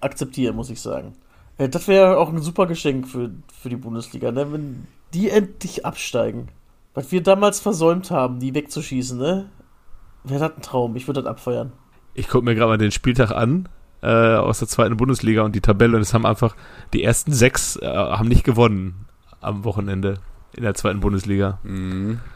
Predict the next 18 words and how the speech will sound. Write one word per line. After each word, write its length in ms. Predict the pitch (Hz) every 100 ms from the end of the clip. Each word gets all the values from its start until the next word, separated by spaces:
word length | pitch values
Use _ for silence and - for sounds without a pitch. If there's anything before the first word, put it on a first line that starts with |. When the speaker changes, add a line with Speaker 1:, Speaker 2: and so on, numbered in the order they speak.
| - - - - - - -
Speaker 2:
Interessant. 400 | 139 - - 113
Speaker 1:
Ja, 60 | 147
dann 140 | 143
doch 180 | 180 -
wieder 140 | 175
gut 200 | 151 202
für 140 | - 156
den 40 |
Speaker 3:
Also 80 | 185
Speaker 1:
H 60 | 139
S 160 | 135
V, 140 | - 131
ist 100 | 131
ein 120 | 135
Spieltag 380 | - 160 156 -
weniger, 400 | 160 151 131 117
ne? 180 | 139 151 - - - - - - - - - -
Speaker 3:
<laughs> 400 | - - 156 -